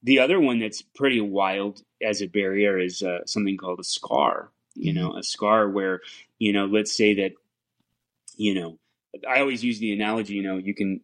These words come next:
Speaker 1: you can feel my finger here. And the reason you can feel my finger is 'cause there's nerves that come up to your skin.
Speaker 2: Right.
Speaker 1: And so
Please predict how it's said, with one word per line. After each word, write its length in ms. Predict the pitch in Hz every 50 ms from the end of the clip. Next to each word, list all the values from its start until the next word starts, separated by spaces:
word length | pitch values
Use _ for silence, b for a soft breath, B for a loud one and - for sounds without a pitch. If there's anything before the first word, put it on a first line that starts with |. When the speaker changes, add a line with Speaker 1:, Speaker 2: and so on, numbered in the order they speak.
| _ _ -
Speaker 1:
you 120 | 117 110 101
can 280 | 107 95 92 92 87 _ _ _ _ _ _ _ _ -
feel 160 | 139 131 123
my 160 | 113 101 98
finger 420 | - - - 123 120 107 104 95
here. 520 | - - - - 123 101 90 87 101 127 - b b b b b b b b b
And 100 | 113 117
the 80 | 110 107
reason 320 | 123 139 147 131 131 123
you 80 | 113 104
can 160 | - 104 98
feel 180 | - 120 113
my 180 | 104 98 90 92
finger 320 | - - 156 175 147 110
is 140 | 104 95 -
'cause 220 | - - 104 98 98
there's 260 | 104 98 95 90 98
nerves 460 | 98 101 107 117 123 117 104 90 -
that 180 | 98 95 - -
come 260 | - - 101 98 104
up 260 | 110 104 - - _ _ _ _ _ _ - -
to 80 | 110
your 140 | 98 92 92
skin. 520 | - - - - - 202 170 95 92 92 - _ B B B B B B
Speaker 2:
Right. 180 | 165 156 151
Speaker 1:
And 140 | 123 120 120
so 420 | - - 127 113 104 101 98 92